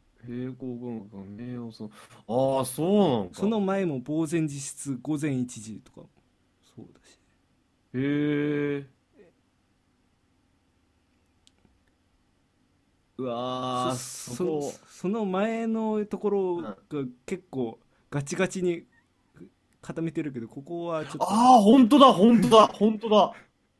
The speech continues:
Speaker 1: これ、その、
Speaker 2: そうっすね。なんか。
Speaker 1: あー、そう、ほんとだ。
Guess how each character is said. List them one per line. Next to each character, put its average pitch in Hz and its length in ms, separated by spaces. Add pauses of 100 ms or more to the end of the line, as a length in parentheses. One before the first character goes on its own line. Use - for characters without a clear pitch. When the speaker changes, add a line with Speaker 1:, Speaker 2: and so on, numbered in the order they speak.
(200)
Speaker 1:
こ 120 80
れ、 104 80
そ 113 80
の、 117 1120 (1000)
Speaker 2:
そ - 260
う - 20
っ 123 40
す - 140
ね。 120 100
な 143 100
ん - 20
か。 123 80 (260)
Speaker 1:
あ 233 360
ー、 - 20
そ 254 600
う、 233 40
ほ 285 240
ん 269 100
と 285 160
だ。 277 400